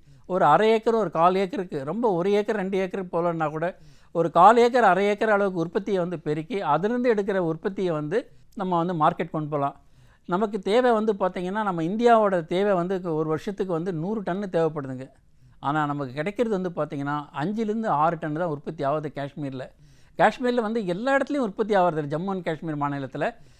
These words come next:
அது வந்து குறிப்பிட்ட ஒரு மூணு மாவட்டத்தை மட்டும்தான் வந்து உற்பத்தி பண்றாங்க.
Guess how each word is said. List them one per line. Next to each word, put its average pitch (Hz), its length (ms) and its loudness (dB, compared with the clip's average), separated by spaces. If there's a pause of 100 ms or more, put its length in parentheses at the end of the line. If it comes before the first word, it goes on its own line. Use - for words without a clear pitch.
(160)
அது 160 180 2
வந்து 185 200 -2
குறிப்பிட்ட 226 420 0
ஒரு 196 140 2
மூணு 180 280 -4
மாவட்டத்தை 175 500 -2
மட்டும்தான் 165 340 -4
வந்து 170 320 -4
உற்பத்தி 156 340 -6
பண்றாங்க. 151 560 -6